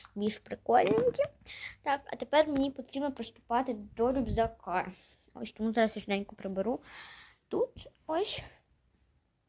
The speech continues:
Спочатку я почну з одягу Тимофія. Тут у нього ще, до речі, памперс, який трошки мокрий.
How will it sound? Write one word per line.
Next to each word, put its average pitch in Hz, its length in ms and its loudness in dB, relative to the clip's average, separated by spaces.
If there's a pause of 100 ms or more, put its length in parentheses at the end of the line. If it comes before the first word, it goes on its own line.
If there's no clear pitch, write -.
(140)
Спочатку 247 500 -2
я 220 100 2
почну 220 520 -2 (380)
з 202 220 -8
одягу 208 380 0
Тимофія. 196 540 -4 (460)
Тут 262 160 2
у - 20 6
нього 247 140 8
ще, 233 120 -2
до 214 60 2
речі, 226 200 -2
памперс, 330 420 4
який 277 240 2
трошки - 460 0
мокрий. 285 580 4